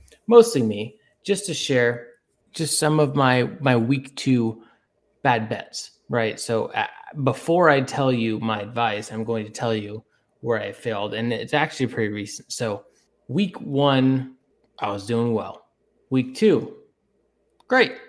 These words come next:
feeling good, in the positives, high positives, right? Monday Night Football comes around. I'm, I'm, like, sending Micah the segment. I'm saying, "Hey,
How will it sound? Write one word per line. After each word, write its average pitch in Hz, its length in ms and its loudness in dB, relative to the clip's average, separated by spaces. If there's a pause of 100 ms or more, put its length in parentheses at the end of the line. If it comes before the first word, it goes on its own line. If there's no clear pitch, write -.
(580)
feeling 180 240 -2
good, 131 300 0 (400)
in 156 120 2
the 175 80 0
positives, 135 540 -2
high 170 360 0
positives, 113 640 -6
right? 107 240 -8 (800)
Monday 170 440 0
Night 196 280 0
Football 123 320 0
comes 101 360 -12
around. - 460 -14
I'm, 113 160 -4
I'm, 104 280 -8
like, 98 200 -14 (120)
sending 110 360 -6
Micah 110 280 -2
the 101 120 -12
segment. 165 520 -2
I'm 113 100 -2
saying, 110 220 -6
"Hey, 143 360 0